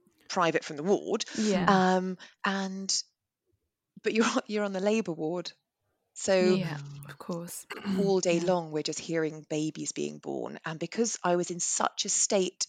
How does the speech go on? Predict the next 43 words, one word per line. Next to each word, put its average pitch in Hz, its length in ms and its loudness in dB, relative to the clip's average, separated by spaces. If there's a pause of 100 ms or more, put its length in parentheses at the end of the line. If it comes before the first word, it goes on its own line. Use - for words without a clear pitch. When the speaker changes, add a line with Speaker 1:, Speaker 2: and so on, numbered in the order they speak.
Speaker 1:
of 160 200 -8 (400)
shock - 580 0 (220)
Speaker 3:
Mm. 170 320 -6 (140)
Speaker 1:
and 160 180 -10
trauma, 311 540 2
I, 240 280 -6 (100)
I 226 280 -6
kept - 220 -4
saying 247 340 0
to - 80 -2
them, 190 140 -4 (320)
"Oh 214 200 4
my 208 140 -2
God, 190 220 0
is 165 100 -2
that 175 160 0
my 170 120 -2
baby? 214 560 0 (120)
Speaker 2:
Oh 214 40 -8 (120)
my 180 220 -8
Speaker 1:
You 208 120 2
know, 185 140 8
Speaker 2:
God. - 180 -4
Speaker 3:
Yeah. 156 180 -10 (200)
Speaker 1:
is 190 180 4
he, 190 340 -2
did 185 160 -4
you 190 100 -2
revive 240 460 2
him? 147 220 -4
Is 160 120 -4
he 165 180 2
okay?" 262 520 2 (320)
I 180 80 4
Speaker 3:
Mm. - 0 -
Speaker 1:
can 165 140 -6
hear 165 140 -2
my 165 140 0
baby 302 340 8
outside. - 560 -4 (720)
Oh, 196 360 6
you're 175 220 0
just - 320 0